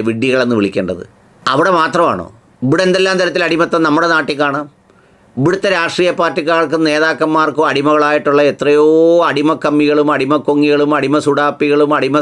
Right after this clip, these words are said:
സംഘികളും പിന്നെ വേണ്ട അടിമ കൃസംഘികളും അടക്കം എത്രയോ പേര് ഇവിടെയുണ്ട്, സമുദായത്തിനകത്തില്ലേ? ഇപ്പം ചില വിഭാഗത്തിൽപ്പെടുന്ന ആളുകൾ നമ്മുടെ അടുത്ത് രഹസ്യമായിട്ട് പറയും,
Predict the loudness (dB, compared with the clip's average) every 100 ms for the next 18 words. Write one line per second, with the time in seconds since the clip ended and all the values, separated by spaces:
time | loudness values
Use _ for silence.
0 | -2 -2 0 0 0 -2 -8 -20 -20 -20
1 | _ -2 0 2 0 0 0 0 0 -2
2 | -2 -2 -2 -2 0 2 2 0 -2 -2
3 | 0 0 2 2 2 2 2 0 -2 -4
4 | -10 _ _ _ _ -8 -2 0 0 -2
5 | -2 -2 -2 -4 -8 -10 -14 _ _ _
6 | -6 -4 -2 0 0 0 0 -2 -2 -2
7 | -2 0 0 -2 _ _ _ _ -4 -2
8 | 0 0 -2 -6 _ _ _ -6 -2 0
9 | 0 0 0 0 2 2 0 0 0 0
10 | -4